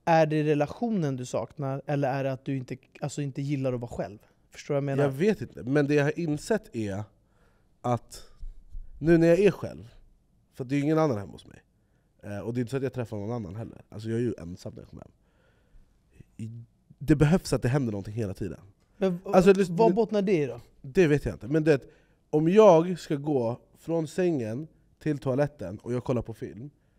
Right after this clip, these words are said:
Speaker 2: då pausar jag filmen, sätter på någonting på telefonen. Podcast, modcast, någonting.
Speaker 1: Det där är inte friskt, brorsan.
Speaker 2: Alltså, he-, jag, men jag har märkt det på ett sätt som är obehagligt. Att jag bara, fan. Sen i, typ i morse till exempel, jag skulle städa köket innan jag skulle till radio, för jag hade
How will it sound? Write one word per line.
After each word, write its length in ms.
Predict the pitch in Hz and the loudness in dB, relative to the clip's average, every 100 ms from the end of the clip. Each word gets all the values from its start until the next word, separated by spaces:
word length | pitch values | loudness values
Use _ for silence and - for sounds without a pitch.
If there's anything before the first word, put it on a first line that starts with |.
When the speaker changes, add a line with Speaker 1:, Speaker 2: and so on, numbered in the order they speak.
| _ _ _ | _ _ _
Speaker 2:
då 100 | 120 | 0
pausar 380 | 175 175 - | 6 6 6
jag 100 | 180 | 0
filmen, 420 | - 160 110 95 120 _ | 0 -2 -4 -8 -12 _
sätter 260 | - 139 135 | -8 -6 -2
på 120 | 196 | 0
någonting 340 | 165 123 127 | 0 -2 -6
på 80 | 117 | -8
telefonen. 680 | 110 120 143 110 60 101 127 _ _ _ _ | -12 -12 -10 -12 -14 -18 -18 _ _ _ _
Podcast, 500 | 160 143 - 120 107 | -2 -2 -4 -6 -4
modcast, 460 | 135 131 - 101 | -6 -6 -8 -10
någonting. 300 | 123 117 110 | -10 -10 -10
Speaker 1:
Det 80 | 160 | -8
där 80 | 151 | -4
är 40 | 160 | -4
inte 160 | 147 | -6
friskt, 300 | 139 170 156 | -8 -8 -8
brorsan. 240 | - 131 127 | -12 -20 -12
Speaker 2:
Alltså, 220 | - 160 165 | -2 2 4
he-, 180 | 180 - | 2 4
jag, 220 | 175 170 160 | 8 8 8
men 40 | 175 | 8
jag 60 | |
har 60 | 165 | 8
märkt 300 | 185 214 175 | 10 8 8
det 80 | 165 | 4
på 80 | 151 | 2
ett 80 | 139 | 2
sätt 140 | 185 | 2
som 100 | 143 | 0
är 40 | |
obehagligt. 580 | 156 139 139 170 113 95 - - _ _ _ | 0 0 2 0 0 -6 -14 -20 _ _ _
Att 180 | 139 156 | -2 2
jag 120 | 147 | 2
bara, 80 | 147 | 0
fan. 480 | - 170 135 120 110 _ _ _ _ _ | 4 4 4 2 -6 _ _ _ _ _
Sen 240 | - 190 180 | 4 6 6
i, 100 | 180 | 4
typ 160 | 185 | 4
i 80 | 170 | 2
morse 340 | 185 180 - 175 | 4 2 2 -2
till 100 | 127 | -2
exempel, 440 | 110 90 90 104 - - - _ _ _ _ - | -6 -10 -12 -14 -14 -20 -20 _ _ _ _ -8
jag 100 | 117 | -4
skulle 140 | - | -4
städa 280 | 123 139 120 | 0 0 0
köket 340 | 110 131 110 | -2 -4 -4
innan 100 | 104 | -10
jag 100 | 104 | -12
skulle 160 | 95 104 | -12 -10
till 80 | 107 | -8
radio, 300 | 104 82 76 | -10 -12 -16
för 100 | 101 | -14
jag 60 | |
hade 60 | 95 | -14